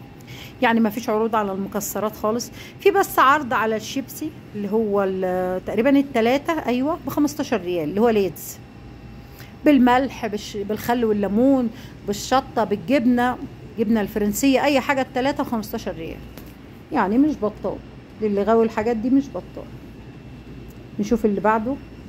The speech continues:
لاحظوا دايما يا جماعة عروض بندة كتيرة جدا، فما بقدرش أغطيها في فيديو واحد،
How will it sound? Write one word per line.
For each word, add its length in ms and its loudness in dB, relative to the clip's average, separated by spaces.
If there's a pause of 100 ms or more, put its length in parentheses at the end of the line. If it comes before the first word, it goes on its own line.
(1300)
لاحظوا 300 4
دايما 240 6
يا 100 2
جماعة 340 4
عروض 260 0
بندة 240 2
كتيرة 300 0
جدا، 320 0
فما 220 -2
بقدرش 420 -2
أغطيها 360 0
في 80 -6
فيديو 280 2
واحد، 220 0